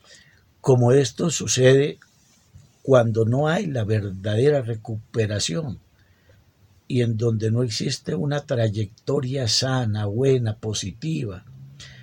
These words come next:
en ese miembro hombre o mujer, sino que, por lo tanto, en la precipitud del tiempo, esto no conlleva a verdaderamente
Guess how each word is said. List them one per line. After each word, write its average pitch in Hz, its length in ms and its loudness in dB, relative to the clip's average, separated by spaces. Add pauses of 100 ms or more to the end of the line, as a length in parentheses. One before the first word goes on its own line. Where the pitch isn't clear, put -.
(260)
en 120 180 2
ese 127 260 2
miembro 135 500 0
hombre 127 640 6
o 110 80 2
mujer, 107 540 0 (840)
sino 107 520 -2
que, 110 160 -8 (320)
por 101 180 -4
lo 98 160 -6
tanto, 127 600 -4
en 113 220 0
la 110 180 0
precipitud 110 920 -6
del 120 280 -6
tiempo, 127 720 -8 (1000)
esto 117 680 -4
no 120 340 -2
conlleva 123 880 -4 (800)
a 127 140 -2
verdaderamente 110 1400 0